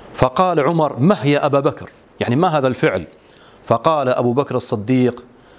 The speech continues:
"هذا الذي أوردني الموارد، هذا اللسان هو الذي أوردني الموارد"، أي الهلاك، المهالك. وهذا حال سادة الصحابة وخيرة هذه الأمة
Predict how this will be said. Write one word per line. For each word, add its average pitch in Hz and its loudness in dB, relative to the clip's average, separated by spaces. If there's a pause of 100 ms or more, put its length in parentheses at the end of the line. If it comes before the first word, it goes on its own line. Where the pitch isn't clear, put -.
(200)
"هذا 143 2
الذي 131 2
أوردني 135 -2
الموارد، 104 -2 (600)
هذا 127 0
اللسان 151 0 (500)
هو 175 4
الذي 170 2
أوردني 160 0
الموارد"، 160 -2
أي 151 -2
الهلاك، 143 -2 (480)
المهالك. 123 0 (560)
وهذا 175 2
حال 196 -2 (960)
سادة 185 0 (800)
الصحابة 156 0 (380)
وخيرة 160 2
هذه 151 2
الأمة 147 0